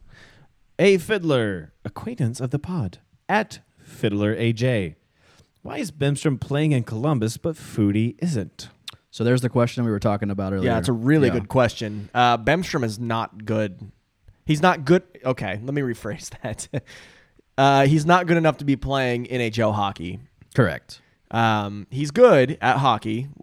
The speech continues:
Speaker 3: Obviously, he is playing N H L
Speaker 2: Mm-hmm.
Speaker 3: hockey. Um,
Speaker 2: And we are not.
Speaker 3: correct. That is
Speaker 2: <laughs>
Speaker 3: absolute. We have to keep it in perspective here.
Speaker 2: Yes.
Speaker 3: At the Artillery, we are fat old men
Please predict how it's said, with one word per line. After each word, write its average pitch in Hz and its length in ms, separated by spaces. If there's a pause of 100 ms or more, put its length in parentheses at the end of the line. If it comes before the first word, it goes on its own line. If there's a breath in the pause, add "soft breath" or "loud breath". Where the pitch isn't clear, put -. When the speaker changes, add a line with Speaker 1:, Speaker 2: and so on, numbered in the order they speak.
(140)
Speaker 3:
Obviously, 110 580
he 117 380 (360)
is 113 140
playing 156 380
N 110 80
H 110 160
L 104 100
Speaker 2:
Mm-hmm. 95 100
Speaker 3:
hockey. 104 420 (600 loud breath)
Um, 107 480
Speaker 2:
And 101 140
we 95 160
are 139 100
not. 92 360 (280)
Speaker 3:
correct. 117 500
That 120 140
is 110 200
Speaker 2:
<laughs> - 20
Speaker 3:
absolute. 127 420
We 127 120
have 127 100
to - 60
keep 143 140
it 143 40
in 139 80
perspective 120 500
here. 107 280
Speaker 2:
Yes. 113 460
Speaker 3:
At 113 180
the 123 80
Artillery, 113 680 (300)
we 120 140
are 107 220
fat 127 360
old 123 200
men 117 460